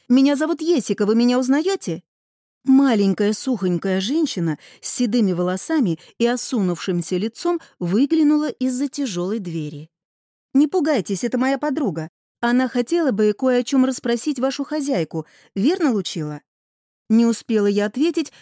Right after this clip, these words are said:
как женщина шикнула и сказала: «Сеньора сейчас отдыхает, ее нельзя беспокоить». Я только хотела узнать, не проживала ли здесь когда-то женщина по имени Костанца.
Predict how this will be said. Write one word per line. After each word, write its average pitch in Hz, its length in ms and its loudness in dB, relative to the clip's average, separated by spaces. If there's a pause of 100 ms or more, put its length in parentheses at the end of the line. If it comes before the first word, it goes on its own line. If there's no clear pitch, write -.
как 226 200 -2
женщина 254 480 0
шикнула 294 500 0
и - 20 0
сказала: 165 580 -6 (160)
«Сеньора 214 540 0
сейчас - 400 -4
отдыхает, 180 640 -6 (160)
ее 214 280 0
нельзя 220 380 0
беспокоить». 196 800 -8 (600)
Я 240 180 2
только 269 300 0
хотела 277 360 -2
узнать, 262 460 0 (220)
не 240 160 4
проживала 247 600 0
ли 185 160 0
здесь 208 360 -2
когда-то 190 560 -2 (180)
женщина 202 640 0
по 202 140 -2
имени 277 260 6
Костанца. 269 760 -6